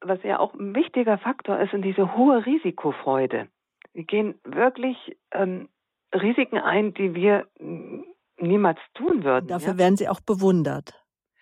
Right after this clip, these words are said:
Speaker 1: Ja, teilweise, ähm, manchmal steht man auch fassungslos da. Und was uns oft auch nicht bewusst ist, diese Stressimmunität. Durch diese Gefühlskälte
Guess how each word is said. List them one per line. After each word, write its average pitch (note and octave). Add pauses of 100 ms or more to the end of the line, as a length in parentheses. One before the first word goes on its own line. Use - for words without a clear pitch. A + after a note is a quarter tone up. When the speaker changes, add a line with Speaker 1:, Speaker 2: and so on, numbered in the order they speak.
(220)
Speaker 1:
Ja, G3+ (220)
teilweise, C4
ähm, A3
manchmal G#3+
steht G#3
man F#3+
auch F3
fassungslos F#3
da. F3 (540)
Und A3 (480)
was A3 (200)
uns F3+
oft -
auch G3
nicht B3+
bewusst A3+
ist, F#3+
diese G3
Stressimmunität. E3
Durch E3+
diese F#3+
Gefühlskälte F#3